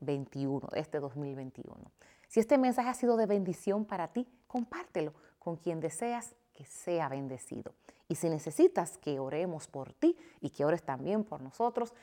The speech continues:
envíanos un correo electrónico a oración arroba b v calvary punto com. Oramos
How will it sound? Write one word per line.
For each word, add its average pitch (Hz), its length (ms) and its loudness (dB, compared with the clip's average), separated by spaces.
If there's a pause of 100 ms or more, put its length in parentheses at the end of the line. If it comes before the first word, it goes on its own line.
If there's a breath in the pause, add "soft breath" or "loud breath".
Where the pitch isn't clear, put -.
(220 loud breath)
envíanos 214 480 2
un 220 80 0
correo 202 400 0
electrónico 202 680 -2
a - 120 -6 (100)
oración 170 500 -2 (380 soft breath)
arroba 175 440 0
b 180 320 -6
v 196 240 -4
calvary 262 540 -10 (380)
punto 151 340 -8
com. - 220 -10 (560 soft breath)
Oramos 170 480 -4